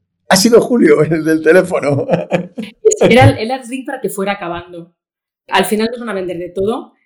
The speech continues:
Speaker 2: Y incluso Meta, con todos los temas de voz, no sé si Roberto tiene algo también que explicarnos, pero hablábamos antes de los traductores de voz instantáneos, de, de, de cómo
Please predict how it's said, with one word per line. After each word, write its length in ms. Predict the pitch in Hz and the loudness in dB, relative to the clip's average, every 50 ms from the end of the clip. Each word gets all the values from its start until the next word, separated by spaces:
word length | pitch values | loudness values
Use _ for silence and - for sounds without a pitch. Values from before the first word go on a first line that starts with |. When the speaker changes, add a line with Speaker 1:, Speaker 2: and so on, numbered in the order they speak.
| _ _ _ _ 196 | _ _ _ _ -6
Speaker 2:
Y 460 | 190 185 185 185 180 175 170 - 190 | -6 -4 -4 -6 -6 -8 -6 -8 -8
incluso 680 | 185 190 - 202 196 214 214 - 226 214 208 202 196 196 190 | -10 -10 -6 -4 -2 -2 -2 -2 -2 -4 -4 -4 -4 -6 -6
Meta, 480 | 190 196 202 196 - 180 170 165 170 170 | -8 -8 -8 -8 -8 -10 -10 -10 -12 -12
con 140 | - 180 170 | -10 -8 -6
todos 120 | 180 196 208 | -4 -2 -2
los 140 | 220 214 | -2 -4
temas 220 | 214 220 202 196 190 | -4 -8 -10 -10 -10
de 80 | 190 | -12
voz, 100 | 175 202 | -12 -12
no 100 | 208 196 | -10 -10
sé 120 | 185 220 214 | -6 -4 -4
si 100 | - 220 | -4 -4
Roberto 380 | 180 190 180 185 190 185 214 | -6 -8 -8 -8 -10 -12 -12
tiene 180 | - - 180 180 | -12 -10 -8 -8
algo 220 | 180 180 185 196 | -8 -8 -8 -10
también 260 | 196 185 180 180 170 170 | -10 -10 -10 -10 -10 -10
que 60 | 185 | -12
explicarnos, 720 | 175 - - 180 170 175 175 175 185 208 226 269 - - _ _ _ _ _ _ _ | -12 -12 -14 -14 -12 -10 -8 -8 -6 -8 -8 -10 -12 -18 _ _ _ _ _ _ _
pero 640 | - 190 175 180 175 170 170 170 165 170 170 - _ _ _ _ | -4 -2 -2 -2 -2 -2 -4 -6 -10 -12 -16 -20 _ _ _ _
hablábamos 580 | - 185 180 180 185 190 202 208 214 214 208 220 | -6 -6 -4 -2 0 0 0 0 -2 -4 -6 -8
antes 200 | 196 196 208 202 | -10 -12 -10 -8
de 80 | 196 | -8
los 120 | 185 175 - | -6 -6 -6
traductores 500 | 196 180 170 170 165 - 190 185 202 226 | -8 -8 -8 -8 -8 -8 -6 -6 -6 -8
de 40 | |
voz 140 | 185 190 196 | -10 -10 -12
instantáneos, 1080 | 208 196 - - 185 180 170 175 190 185 190 190 185 190 190 185 190 196 - - - 202 160 | -12 -12 -10 -10 -10 -10 -10 -10 -10 -10 -10 -10 -12 -14 -18 -18 -18 -18 -18 -18 -18 -14 -10
de, 400 | 170 170 170 170 170 175 - _ | -8 -8 -8 -8 -12 -16 -18 _
de, 320 | - 170 175 175 - _ _ _ | -20 -20 -18 -18 -20 _ _ _
de 180 | - 175 175 | -12 -12 -8
cómo 400 | 175 196 196 196 202 196 202 202 | -6 -4 -4 -4 -4 -6 -10 -14